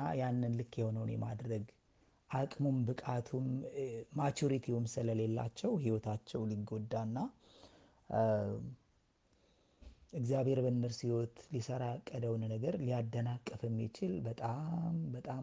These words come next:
አሳዛኝ የወላጅነት ድርሻን ያለመወጣት ችግር ነው የሚሆነው። ያ ደግሞ አመላቸውና ጠባያቸው እንዲበላሽ ያደርጋል። አንዳንዶች ደግሞ ጨርሶ የተተዉ ናቸው። እንደ ጥፋተኛ ተደርገው፣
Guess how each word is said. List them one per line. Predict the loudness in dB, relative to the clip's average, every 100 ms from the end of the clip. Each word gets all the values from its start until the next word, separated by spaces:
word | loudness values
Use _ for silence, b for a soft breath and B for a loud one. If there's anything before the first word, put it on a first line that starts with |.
| -8
አሳዛኝ | -8 -4 -4 -2 -2 -2 -4 -4
የወላጅነት | 0 0 0 -4 -4 -2 0 -2 -8 -8
ድርሻን | -6 -6 -4 -2
ያለመወጣት | -2 -2 -2 -2 -4 -6 -14 -12
ችግር | -4 -4 0 0
ነው | 2 2
የሚሆነው። | 2 2 4 6
ያ | 6
ደግሞ | 6 6 4
አመላቸውና | 4 4 4 2 0 -2 0 0 -2
ጠባያቸው | 0 2 2 0 0
እንዲበላሽ | 0 0 -2 -4 -6 -6 -6
ያደርጋል። | -4 -4 -4 -6 -10 _ _ _ _ _ _ -20 _ b b b b b b
አንዳንዶች | 2 4 6 4 2 0 -2
ደግሞ | -2 -2 -4
ጨርሶ | -4 -2 0 0 0
የተተዉ | 0 0 -2 -2 0 0 0
ናቸው። | -2 -8 -10 -10 -10 -16 _ _ _ _ -20 b b b b b b b _ _ 4
እንደ | 6 6
ጥፋተኛ | 4 2 2 4 4 4 4 4
ተደርገው፣ | 2 2 4 4 4